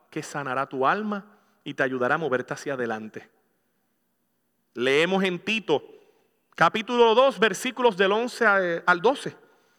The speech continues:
"Porque la gracia de Dios se ha manifestado, trayendo salvación a todos los hombres, enseñándonos que negando la impiedad y los deseos mundanos, vivamos en este mundo sobria, justa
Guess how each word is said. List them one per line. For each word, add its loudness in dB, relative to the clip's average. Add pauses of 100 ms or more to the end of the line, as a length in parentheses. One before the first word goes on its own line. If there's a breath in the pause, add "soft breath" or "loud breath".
(680 soft breath)
"Porque 4
la 8
gracia 4
de 4
Dios 2
se 0
ha 6
manifestado, 0 (540)
trayendo 2
salvación 2
a 4
todos 0
los -2
hombres, -2 (640)
enseñándonos 2
que 2
negando 2
la 0
impiedad 0
y -10
los -4
deseos -2
mundanos, -2 (360 loud breath)
vivamos 4
en 2
este 2
mundo 0
sobria, 2 (220)
justa 2